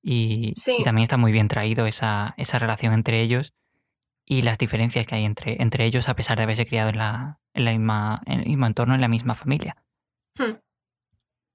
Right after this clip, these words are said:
Speaker 2: Y no sé, me parece súper bonito que Bucky encontrara una familia.
Speaker 1: Sí.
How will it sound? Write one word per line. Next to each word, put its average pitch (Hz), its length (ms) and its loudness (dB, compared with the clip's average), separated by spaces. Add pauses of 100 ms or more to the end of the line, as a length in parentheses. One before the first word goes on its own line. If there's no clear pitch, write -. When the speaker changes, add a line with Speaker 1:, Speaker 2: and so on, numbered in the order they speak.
(320)
Speaker 2:
Y 262 200 2
no 233 180 2
sé, 214 220 0
me 220 100 2
parece 208 280 0
súper 220 280 0
bonito 208 580 -2 (120)
que 202 440 2
Bucky 214 380 0
encontrara 208 800 0
una 208 240 -2
familia. 202 880 0
Speaker 1:
Sí. - 420 -4